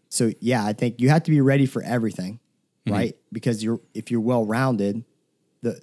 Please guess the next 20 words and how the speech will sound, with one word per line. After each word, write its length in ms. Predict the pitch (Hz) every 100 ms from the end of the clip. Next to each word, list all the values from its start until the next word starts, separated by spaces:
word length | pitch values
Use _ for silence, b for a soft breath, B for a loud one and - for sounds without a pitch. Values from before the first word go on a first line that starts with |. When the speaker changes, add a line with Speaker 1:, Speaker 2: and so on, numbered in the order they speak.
| -
Speaker 1:
the 120 | 113
more 200 | 127 151
well-rounded 640 | 139 131 120 123 120 110
you 140 | 104 101
are, 120 | 101
the 120 | 95
better 260 | 92 98 92
you 240 | 90 87
are. 240 | 92 85 - _ _
Because 320 | - 107 131 113
when 80 | 123
you 60 |
have 100 | 131
those 140 | 120 110
discrepancies, 800 | 107 - 127 123 101 113 104 - _ _ _ -
a 80 |
team 260 | 104 143 135
that's 200 | 117 -
really 260 | 120 127 110
strong 600 | - 110 104 113 131